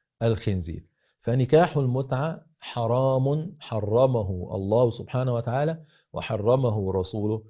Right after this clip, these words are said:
صلى الله عليه وسلم. يعني، الروافض يقولون إن الذي حرمه هو عمر بن الخطاب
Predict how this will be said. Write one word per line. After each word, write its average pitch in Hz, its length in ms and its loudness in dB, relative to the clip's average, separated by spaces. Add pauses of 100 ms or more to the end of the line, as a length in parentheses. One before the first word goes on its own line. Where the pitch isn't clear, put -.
(140)
صلى 110 380 -2
الله 95 500 -2
عليه 98 240 -4
وسلم. 90 400 -8 (300)
يعني، - 440 -6
الروافض 147 840 2 (380)
يقولون 135 500 0
إن 131 280 0
الذي 131 400 0
حرمه 127 480 0
هو 117 280 2
عمر 123 300 2
بن 95 160 -2
الخطاب 95 480 -10